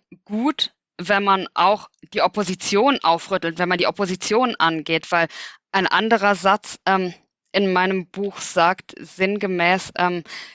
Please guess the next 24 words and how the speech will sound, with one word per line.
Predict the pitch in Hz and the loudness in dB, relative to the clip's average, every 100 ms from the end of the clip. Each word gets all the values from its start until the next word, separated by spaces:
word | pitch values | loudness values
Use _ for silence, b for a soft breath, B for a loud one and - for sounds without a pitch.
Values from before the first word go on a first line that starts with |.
| _ | _
dass | - 180 170 - - - | 0 0 0 -6 -12 -6
die | 190 175 160 - - | -2 0 -2 -4 -6
Kritik | - 196 233 269 - | -2 0 2 2 0
am | 196 | -2
System | 185 - 220 233 B B B _ _ | -6 -2 0 0 B B B _ _
nicht | 190 226 226 | 0 0 0
so | 220 | -4
sehr | 202 202 196 | 2 2 2
die | 196 | 0
da | 190 | 0
oben | - 226 233 | 0 -2 -2
kritisiert, | - 208 202 208 208 | -2 -2 0 0 2
sondern | 196 175 | 0 0
eigentlich | - 190 202 185 _ 185 190 - - | 0 0 -2 -10 _ -2 -2 -4 -2
die | 208 | -2
Opposition | 202 202 180 - 262 285 | 0 -4 -2 0 0 0
kritisiert, | - - 160 160 - | -4 -4 -2 -2 0
weil | 170 | 0
die | 165 | 0
Opposition | 160 185 175 185 - 214 | -4 -6 -8 -6 -2 0
nicht | 202 - | 0 -2
gut | 226 233 | -6 -6
genug | 175 156 147 | -4 -4 -4
ist. | - 151 - | -8 -8 -12